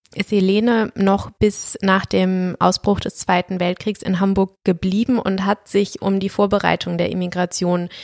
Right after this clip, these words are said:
gekümmert, soweit, äh, wir das anhand der Akten genau in den Archiven recherchieren konnten. Also die beiden haben in einer sogenannten privilegierten Mischehe gelebt, im, ja,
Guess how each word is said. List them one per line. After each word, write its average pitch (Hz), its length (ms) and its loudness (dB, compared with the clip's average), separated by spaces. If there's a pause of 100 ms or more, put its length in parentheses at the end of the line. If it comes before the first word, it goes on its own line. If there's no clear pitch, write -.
(280)
gekümmert, 185 640 0
soweit, 165 480 0
äh, 165 160 -6
wir 175 140 -2
das 170 340 -4 (220)
anhand 202 380 2
der 185 240 2
Akten 185 360 -6
genau 180 320 0
in 180 120 -4
den 175 140 -2
Archiven 185 440 -6
recherchieren 208 580 0
konnten. 208 440 0 (380)
Also 202 180 -4
die 202 140 -6
beiden 220 380 2
haben 214 140 0
in - 100 -8
einer 196 480 2
sogenannten 190 640 -2
privilegierten 196 840 -4
Mischehe 240 460 2
gelebt, 226 520 0 (440)
im, 196 580 0 (100)
ja, 175 300 -2